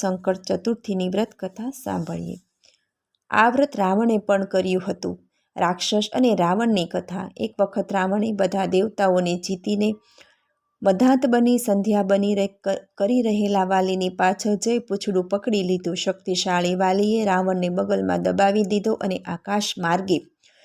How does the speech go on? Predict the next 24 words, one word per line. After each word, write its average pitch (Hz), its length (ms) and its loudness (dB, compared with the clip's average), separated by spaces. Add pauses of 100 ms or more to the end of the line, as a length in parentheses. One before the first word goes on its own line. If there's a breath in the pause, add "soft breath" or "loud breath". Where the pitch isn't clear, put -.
(300 soft breath)
કિષ્કિંધાપુરીમાં 240 1120 2
આવ્યો 196 340 2
અને 190 280 -2
આ - 220 -6
બંદી 208 540 0
વા-, 190 180 0
રાવણને 190 720 2 (640 soft breath)
તેણે 226 240 2
પોતાના 240 500 0
પુત્ર 214 340 -2
અંગતને 202 600 2
રમકડા 196 460 0
તરીકે 202 480 -2
રમવા 202 360 2
માટે 185 340 -2
આપ્યો. 175 480 -4 (640 soft breath)
અંગતે 262 480 2
રાવણના 208 480 4
ગળામાં 196 540 4
દોરડું 190 360 2
બાંધી 208 360 2
નગરમાં 196 500 2
ફેરવા 208 520 0
લાગ્યો. 165 500 -2